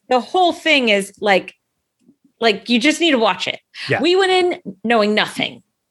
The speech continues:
Speaker 1: And I think that that's the best way to go into this movie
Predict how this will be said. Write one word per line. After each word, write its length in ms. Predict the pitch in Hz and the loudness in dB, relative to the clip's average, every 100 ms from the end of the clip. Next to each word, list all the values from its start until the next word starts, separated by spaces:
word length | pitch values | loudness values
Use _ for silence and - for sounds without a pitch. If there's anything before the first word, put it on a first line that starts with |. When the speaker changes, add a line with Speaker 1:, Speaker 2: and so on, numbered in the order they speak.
| _ | _
Speaker 1:
And 120 | 214 226 | 0 2
I 80 | |
think 200 | 233 294 285 | 2 2 2
that 100 | 269 | 2
that's 240 | 247 - | -2 0
the 260 | 254 190 - _ _ - | -4 -4 -12 _ _ -4
best 300 | 190 190 - | -2 -2 0
way 120 | 202 | 0
to 80 | 185 | 2
go 180 | 185 175 | 2 2
into 180 | 175 175 | 2 0
this 240 | 175 175 | 0 -2
movie 540 | 175 175 240 285 311 | -4 0 2 2 -2